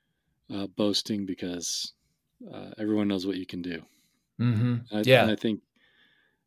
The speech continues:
Speaker 1: you know, to more or less that has been successful for our country,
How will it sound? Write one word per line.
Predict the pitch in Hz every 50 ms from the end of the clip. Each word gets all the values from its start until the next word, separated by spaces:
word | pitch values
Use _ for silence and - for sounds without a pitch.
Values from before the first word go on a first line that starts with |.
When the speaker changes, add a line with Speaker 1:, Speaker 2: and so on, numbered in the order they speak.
| _ _ -
Speaker 1:
you | - 151 117
know, | 107 101 98 _ _ _ _ _ _ _ _ -
to | - - 120 123 - _ -
more | - - 156 151 160 170 160 147
or | 135
less | 127 131 131 123 -
that | - 117 107 - _ _ _ - _ -
has | - 110 107
been | 101 104 104 98 95 92 95
successful | - - - 104 - - - 90 - - - 101 90
for | - - 64 -
our | 92 92
country, | - - 104 92 90 - - 98 101 104 104 104